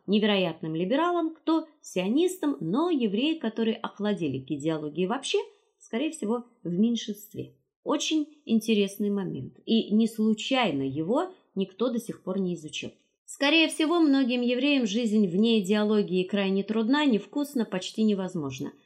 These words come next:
У братьев Стругацких на планете Саракш – вот тоже нельзя было сразу и безнаказанно прекратить оболванивающее людей излучение, лучевое голодание. Было очень мучительно,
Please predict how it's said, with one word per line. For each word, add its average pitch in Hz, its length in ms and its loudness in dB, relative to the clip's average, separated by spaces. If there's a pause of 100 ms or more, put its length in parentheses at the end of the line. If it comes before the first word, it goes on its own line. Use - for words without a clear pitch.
(200)
У 247 80 -2
братьев 294 380 2
Стругацких 277 600 -2
на 220 100 2
планете 220 440 2
Саракш – 190 520 -4 (260)
вот 226 260 -2
тоже 262 240 2
нельзя 196 340 2
было 202 300 0 (100)
сразу 240 460 0
и 233 240 2
безнаказанно 196 720 0
прекратить 175 640 -4 (100)
оболванивающее 202 1120 2
людей 170 440 2
излучение, 175 840 0 (100)
лучевое 220 480 2
голодание. 196 640 -2 (180)
Было 240 240 2
очень 220 540 2
мучительно, 151 680 0